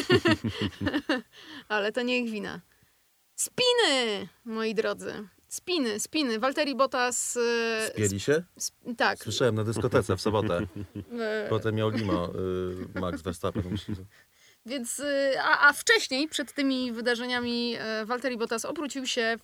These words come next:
Speaker 1: w, e, pit lane, e, i była to bardzo niebezpieczna sytuacja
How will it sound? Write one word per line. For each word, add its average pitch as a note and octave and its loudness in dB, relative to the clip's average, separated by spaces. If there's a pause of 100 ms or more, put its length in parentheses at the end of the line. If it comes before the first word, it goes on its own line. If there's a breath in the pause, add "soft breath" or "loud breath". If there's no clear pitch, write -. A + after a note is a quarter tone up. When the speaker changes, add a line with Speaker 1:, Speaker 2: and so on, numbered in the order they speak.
(180)
Speaker 1:
w, - -6
e, G3+ 0 (400 loud breath)
pit D4 2
lane, D4 2 (120)
e, A#3 0
i A#3 0
była G3+ 0
to G3+ -6
bardzo G3+ -4
niebezpieczna A#3+ -4
sytuacja B3 0